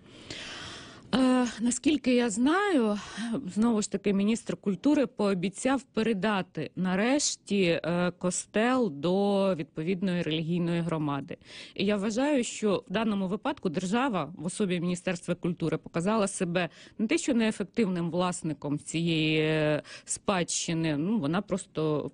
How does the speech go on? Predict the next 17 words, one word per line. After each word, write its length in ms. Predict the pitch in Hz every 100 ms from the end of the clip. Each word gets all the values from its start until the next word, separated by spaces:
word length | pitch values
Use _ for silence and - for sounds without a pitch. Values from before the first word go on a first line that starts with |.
| _
певною 380 | 196 190 170 170
мірою 300 | 214 202 165
знищила 800 | 170 175 170 - - 143 135 - - - -
цю 120 | -
історичну 520 | 175 - 165 180 180
спадщину, 580 | 175 - 240 294 - 180
і 40 | 165
що, 140 | 180
мабуть, 340 | 180 196 185
релігійна 500 | 147 160 175 196 180
громада 480 | 185 185 208 262 185
буде 240 | 160 170 165
більш 360 | 147 240 -
ефективним 580 | - 170 - 180 175 175
власником. 580 | 147 135 - - - 160
До 60 |
речі, 340 | 170 170 -